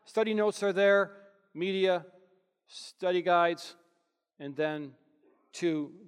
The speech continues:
the date today. So while you're looking and getting that ready, here's where we are. Moses has died. Joshua is the new leader. He's appointed.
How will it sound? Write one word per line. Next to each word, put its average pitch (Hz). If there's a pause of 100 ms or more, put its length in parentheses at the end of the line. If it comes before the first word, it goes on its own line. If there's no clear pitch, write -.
the 135 (200)
date 135
today. 127
So -
while 170
you're 226
looking 220 (440)
and 151
getting 196
that 196
ready, 165 (420)
here's 185
where 202
we 196
are. 165 (160)
Moses 202
has 202
died. 160
Joshua 208
is 196
the 202
new 202
leader. 196
He's 156
appointed. 185